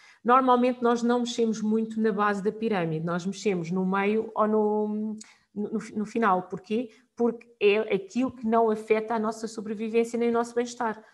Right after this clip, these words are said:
Porque eu preciso de alimentação, eu tenho que estar, eh, também, ter saúde, estar no ginásio, por exemplo, sei lá.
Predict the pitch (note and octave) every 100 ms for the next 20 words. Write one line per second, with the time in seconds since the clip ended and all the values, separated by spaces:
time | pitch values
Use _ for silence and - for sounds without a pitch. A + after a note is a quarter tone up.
0 | _ - - F#3+ F#3+ - G#3+ F3+ E3+ F3
1 | F3 F3+ F3+ A3 C#4+ G#4 - F#3 F#3+ F3+
2 | - - F#3 F3+ F#3 E3+ E3+ F3+ F3+ F3+
3 | E3 E3 D#3+ - _ _ G3+ G3 - G3+
4 | A#3 C#4 G#3+ G3+ G3 G3 F#3+ F#3+ F#3+ G#3
5 | F#3+ G#3 A3 G#3+ F#3+ F#3+ F#3+ F3 G#3+ G#3
6 | F#3 - F3 D3+